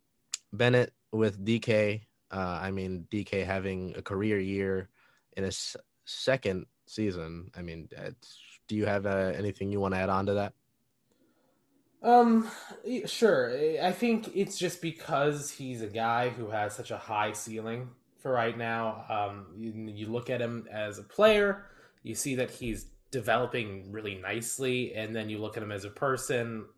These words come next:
Speaker 2: on your team, and you see him develop in that sense too. You see him kinda get frustrated that he's not getting the ball that much.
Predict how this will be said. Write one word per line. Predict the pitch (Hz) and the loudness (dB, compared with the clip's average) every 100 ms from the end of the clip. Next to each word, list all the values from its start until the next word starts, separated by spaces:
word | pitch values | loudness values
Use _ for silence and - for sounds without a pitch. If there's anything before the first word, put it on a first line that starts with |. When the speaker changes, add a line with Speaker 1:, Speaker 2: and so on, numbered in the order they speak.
| _ | _
Speaker 2:
on | 107 110 | -8 -6
your | 98 | -6
team, | - - 180 170 170 165 _ _ _ _ _ _ _ _ - | -8 -4 -2 0 -2 -8 _ _ _ _ _ _ _ _ -12
and | 113 | -8
you | 110 | -6
see | 104 120 107 | -6 -4 -2
him | 107 98 95 | -2 -6 -8
develop | 101 107 101 | -2 0 0
in | 107 | -2
that | 104 104 101 - | -4 -4 -6 -8
sense | 110 98 92 - | -8 -8 -8 -14
too. | - - 101 104 | -12 -6 -4 -4
You | 101 | -6
see | 98 - 110 | -8 -6 -6
him | 104 | -6
kinda | 117 104 | -6 -6
get | 95 - | -8 -8
frustrated | - 143 - 147 123 | 0 0 2 0 2
that | |
he's | 113 | 0
not | 110 | -4
getting | 101 95 | -8 -10
the | 95 | -8
ball | 113 120 | -4 -2
that | 117 113 | -2 -4
much. | 110 110 - | -6 -6 -10